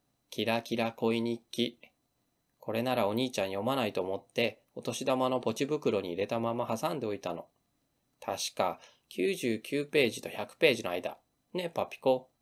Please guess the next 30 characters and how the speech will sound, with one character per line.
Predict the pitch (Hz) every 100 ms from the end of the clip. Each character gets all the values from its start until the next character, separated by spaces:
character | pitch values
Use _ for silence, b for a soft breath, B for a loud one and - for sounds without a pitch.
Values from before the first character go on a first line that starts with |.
| _ _ _ _ -
う | 180
ん | 151
う | 147 139
ん、 | 113
私 | 131 156 175
も | 165
見 | 165
て | 151
た。 | 110 82 - _ _ _
表 | - 147 170 170
に | 120
門 | 143 175
松 | 160 -
の | 117
イ | 110
ラ | 110
ス | -
ト | 117
が | 107
書 | 117
い |
て | 110
あ | 98
る | 98
ポ | 107
チ | 113
袋 | 104 104 95
だ | 87
よ |
ね。 | 90 90